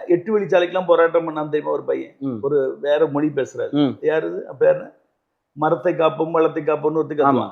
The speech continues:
Speaker 2: ஆமா.
Speaker 1: அவங்க இந்த நாலரை வருஷம் ஆளே காணும்.
Speaker 2: ஆ.
Speaker 1: எட்டு வழிச்சாலை தான் எக்ஸ்பிரஸ் வேன்னு இப்ப நடந்து முடிய போகுது.
Speaker 2: ஆமா.
Speaker 1: ஆனா, இந்த திமுக ஆட்சி வந்த பிறகு அவன் சத்தத்தை காணும். நேத்து தான் இந்த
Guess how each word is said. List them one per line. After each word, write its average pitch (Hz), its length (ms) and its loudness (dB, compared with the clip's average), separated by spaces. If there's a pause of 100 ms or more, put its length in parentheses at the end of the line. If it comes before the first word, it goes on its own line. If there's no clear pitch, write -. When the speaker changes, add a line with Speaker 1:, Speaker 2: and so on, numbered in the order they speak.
Speaker 2:
ஆமா. 113 280 -4
Speaker 1:
அவங்க 165 300 0
இந்த 156 180 2
நாலரை 214 480 6
வருஷம் 208 280 4
ஆளே 208 420 6
காணும். 180 500 0
Speaker 2:
ஆ. 123 300 -4 (240)
Speaker 1:
எட்டு 254 400 2
வழிச்சாலை 196 460 4
தான் 190 280 4
எக்ஸ்பிரஸ் 233 560 6
வேன்னு 233 120 10
இப்ப 262 160 0
நடந்து 226 240 2
முடிய 226 220 2
போகுது. 196 420 4
Speaker 2:
ஆமா. 147 340 2 (300)
Speaker 1:
ஆனா, 226 440 6
இந்த 220 460 2
திமுக 269 280 6
ஆட்சி 254 240 6
வந்த 202 160 4
பிறகு 190 320 6
அவன் 233 200 4
சத்தத்தை 226 440 4
காணும். 254 300 4
நேத்து 240 400 6
தான் 294 160 4
இந்த 262 140 6